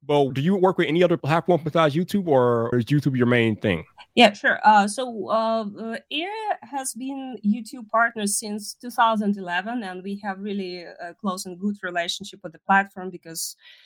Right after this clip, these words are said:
Speaker 2: we provide a lot of help for them, uh, in different senses to manage, uh, and develop creators community. Starting from the end of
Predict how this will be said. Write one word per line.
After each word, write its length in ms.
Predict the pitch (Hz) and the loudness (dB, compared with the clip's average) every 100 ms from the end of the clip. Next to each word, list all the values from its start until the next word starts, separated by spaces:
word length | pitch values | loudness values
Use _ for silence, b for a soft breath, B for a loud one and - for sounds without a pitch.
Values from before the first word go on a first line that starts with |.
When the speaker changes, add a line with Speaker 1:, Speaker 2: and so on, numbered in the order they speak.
| b b b b | b b b b
Speaker 2:
we 160 | 165 156 | -8 -8
provide 440 | - 170 170 160 _ _ _ | -4 6 6 6 _ _ _
a 80 | 185 | 0
lot 340 | 190 190 175 - - - b b - | 4 4 2 -2 -18 -20 b b -6
of 140 | 202 | -2
help 340 | 220 208 208 | 4 4 4
for 140 | 202 190 | -4 -6
them, 420 | 202 214 220 226 - | -4 -2 -2 -4 -6
uh, 220 | 180 175 | -8 -8
in 180 | 165 175 | -8 -8
different 340 | 180 202 196 | -8 -6 -4
senses 640 | 196 190 196 185 185 - - - | -2 -4 -4 -10 -10 -12 -16 -14
to 160 | 170 | -8
manage, 420 | 180 170 170 - | -2 -2 -4 -10
uh, 580 | 165 156 151 - 101 - - | -12 -14 -14 -14 -14 -14 -8
and 220 | 160 151 | -8 -6
develop 320 | 170 170 160 | -6 -8 -8
creators 320 | - 165 185 | -10 -10 -8
community. 500 | - 220 208 202 - | -2 0 0 -2 -8
Starting 380 | - 285 330 330 | -6 -4 -4 -8
from 440 | 302 277 269 269 240 | -12 -10 -8 -6 -4
the 120 | 240 | -4
end 240 | 240 226 | -4 -2
of 180 | 220 | -4